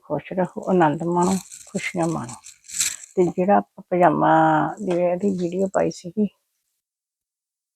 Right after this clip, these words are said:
ਤਾਂ ਇਹਦੀ ਹੁਣ ਆਪਾਂ ਤੁਹਾਨੂੰ ਇਲਾਸਟਿਕ ਦੱਸਦੇ ਹਾਂ। ਇਹ ਪਲਾਜੋ ਦੀ ਬ-, ਬਣਾਈ ਸੀਗੀ, ਪਰ ਮੈਂ ਖੁੱਲ੍ਹਾ ਬਹੁਤ ਰੱਖਿਆ ਸੀ, ਫਿਰ ਮੈਂ ਲੱਕ ਤੋਂ ਹੀ ਮੈਂ ਉਹਦੀ ਚੋਣਾਂ ਪਾਈਆਂ ਇੱਥੇ, ਇੰਨੀ ਸਹੀ ਚੋਣਾਂ ਪਾਤੀਆਂ।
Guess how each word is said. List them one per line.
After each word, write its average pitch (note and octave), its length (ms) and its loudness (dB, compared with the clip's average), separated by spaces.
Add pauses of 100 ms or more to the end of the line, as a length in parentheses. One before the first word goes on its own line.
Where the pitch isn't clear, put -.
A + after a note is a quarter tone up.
(760)
ਤਾਂ F3 340 -2 (480)
ਇਹਦੀ G#3+ 220 4
ਹੁਣ F#3+ 140 4
ਆਪਾਂ F#3 300 0
ਤੁਹਾਨੂੰ G3+ 240 0
ਇਲਾਸਟਿਕ F3+ 480 -2
ਦੱਸਦੇ D3+ 540 -10
ਹਾਂ। D3 80 -20 (960)
ਇਹ F#3+ 60 0
ਪਲਾਜੋ F3+ 460 4
ਦੀ G#3+ 100 0
ਬ-, G#3 280 -10
ਬਣਾਈ E3+ 300 -2
ਸੀਗੀ, F#3+ 300 0
ਪਰ F#3 420 0
ਮੈਂ F#3+ 220 6
ਖੁੱਲ੍ਹਾ F3+ 280 2
ਬਹੁਤ F#3 220 2
ਰੱਖਿਆ - 340 -6
ਸੀ, F3 180 -12
ਫਿਰ E3+ 140 -6
ਮੈਂ E3+ 140 0
ਲੱਕ E3 320 2
ਤੋਂ F3+ 160 0
ਹੀ F3+ 140 -6
ਮੈਂ F3 220 4
ਉਹਦੀ F#3+ 140 2
ਚੋਣਾਂ E3 400 -4
ਪਾਈਆਂ D3+ 300 -4
ਇੱਥੇ, E3 280 -16 (600)
ਇੰਨੀ F#3+ 180 2
ਸਹੀ F3+ 280 -2
ਚੋਣਾਂ E3 420 -2
ਪਾਤੀਆਂ। D3 500 -10